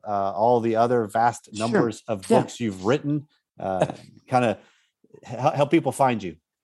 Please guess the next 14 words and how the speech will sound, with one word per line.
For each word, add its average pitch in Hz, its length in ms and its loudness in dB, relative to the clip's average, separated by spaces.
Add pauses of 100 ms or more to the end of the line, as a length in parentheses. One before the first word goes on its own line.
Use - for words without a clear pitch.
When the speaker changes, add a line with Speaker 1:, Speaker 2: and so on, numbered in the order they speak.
(460)
Speaker 2:
Thank 175 220 2
you. 139 140 2 (340)
Well, 190 220 4
the 170 300 6
website 226 480 2
for 196 80 -4
the 175 100 -4
book 175 380 -2
is 151 260 -8
married 180 360 -4
sex 175 420 -6
dot 147 340 -4
U 135 240 -2
S, - 440 -14